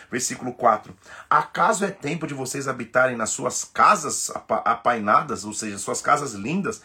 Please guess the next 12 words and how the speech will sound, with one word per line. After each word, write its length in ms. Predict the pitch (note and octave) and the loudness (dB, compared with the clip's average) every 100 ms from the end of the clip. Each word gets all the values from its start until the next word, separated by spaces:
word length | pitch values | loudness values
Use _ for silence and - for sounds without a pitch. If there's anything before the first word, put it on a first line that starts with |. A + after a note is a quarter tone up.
| - - | -20 -12
enquanto 400 | - B2+ D3+ - | -8 -2 -2 2
a 80 | C#3+ | 2
casa 380 | - C#3 D#3+ C#3+ | 2 0 0 -2
de 100 | A#2 | -6
Deus 240 | A2 C#3 | -6 -6
permanece 520 | C3 A#2 G2+ A#2 - | -4 -4 -2 -4 -8
em 40 | G#2+ | -10
ruínas? 560 | F#2+ - F2 - - _ _ _ _ _ _ _ _ _ - - | -8 -8 -8 -12 -20 _ _ _ _ _ _ _ _ _ -20 -18
Considerai 640 | - D#3+ F3 D3+ D3 B2+ - | -6 -4 -4 -4 0 0 0
o 60 | B2 | -6
vosso 240 | C3+ - | -8 -8
passado. 480 | C#3+ - - G#2+ | -8 -6 -4 -6